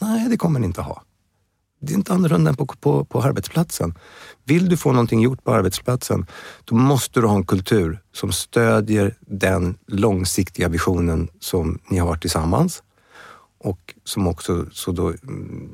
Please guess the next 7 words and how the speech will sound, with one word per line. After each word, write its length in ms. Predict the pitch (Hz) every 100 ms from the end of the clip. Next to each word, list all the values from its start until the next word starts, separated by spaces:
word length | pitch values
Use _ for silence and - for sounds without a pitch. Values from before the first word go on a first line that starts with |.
| -
skapar 400 | - - 92 90
drivkraft 920 | 85 95 117 87 80 151 151 - - - _ -
mot, 240 | 95 - 107
mot 160 | 95
den 120 | -
där 120 | 82 80
visionen. 440 | 85 80 - 80